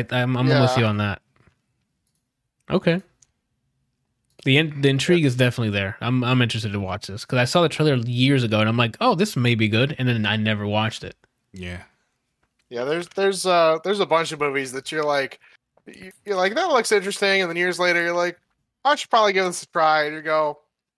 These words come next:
Speaker 2: "I really didn't miss much not watching this, but I'm kinda glad I at least got it out of the way." <laughs>
Speaker 1: Yeah. Yep. I'm right there with
Speaker 3: I
Speaker 1: you.
Speaker 3: honestly think it was a good movie.
Speaker 1: Okay. I mean, that's fine. I'm not trying to, I'm not saying I'm gonna watch it and tell you it's bad. Like, I'm just, you know?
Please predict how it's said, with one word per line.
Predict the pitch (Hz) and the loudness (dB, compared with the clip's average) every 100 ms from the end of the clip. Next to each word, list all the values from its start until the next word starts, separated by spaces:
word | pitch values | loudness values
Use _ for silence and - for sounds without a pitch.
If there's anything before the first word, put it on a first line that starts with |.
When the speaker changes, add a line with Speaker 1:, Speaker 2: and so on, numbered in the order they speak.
| _ _ - | _ _ -8
Speaker 2:
"I | |
really | 320 285 | -4 -2
didn't | 233 202 175 | 0 -2 -2
miss | 180 180 | -4 -4
much | 170 156 - | -4 -6 -4
not | 147 156 | -2 0
watching | 165 190 - 220 | 0 -2 -4 -6
this, | 220 226 - - _ _ _ _ | -4 -4 -8 -16 _ _ _ _
but | 196 240 | 0 2
I'm | 233 | 2
kinda | 233 233 226 | 0 0 0
glad | 208 208 202 | 2 4 6
I | 190 | 6
at | 175 | 2
least | 180 160 | -2 0
got | 165 160 | 0 2
it | |
out | 156 147 | 2 0
of | 135 | -2
the | |
way." | 127 127 113 113 - | -6 -10 -10 -14 -4
<laughs> | |
Speaker 1:
Yeah. | - 107 101 - - | 0 0 0 -6 -8
Yep. | 147 110 117 - | 0 0 0 -4
I'm | 120 117 | -4 -2
right | 110 | -2
there | 107 | -2
with | 104 | 0
Speaker 3:
I | |
Speaker 1:
you. | 180 226 | 0 2
Speaker 3:
honestly | 202 151 - 135 | 0 0 -4 -6
think | - 120 107 | -4 -4 -4
it | |
was | 101 95 | -4 -6
a | 87 | -8
good | 92 90 | -10 -10
movie. | 90 85 80 _ | -10 -12 -16 _
Speaker 1:
Okay. | - 170 165 196 - | -2 2 0 -2 0
I | |
mean, | 131 | 2
that's | 123 117 | 2 0
fine. | 160 226 104 | -2 -2 -2
I'm | 110 | -2
not | 123 123 | -2 0
trying | 139 127 117 _ | 0 -2 -4 _
to, | - | -4
I'm | 127 | 2
not | 160 | 2
saying | - 170 | 4 2
I'm | 147 | 2
gonna | 143 123 | 2 2
watch | 123 131 135 | 2 2 0
it | |
and | 117 | -2
tell | 127 | 0
you | 123 | 0
it's | 110 104 | 0 0
bad. | 113 110 95 - | 0 0 -4 -12
Like, | 117 113 110 | -8 -6 -4
I'm | 113 117 113 | -4 -6 -4
just, | 127 | -6
you | 110 | -4
know? | 120 | -4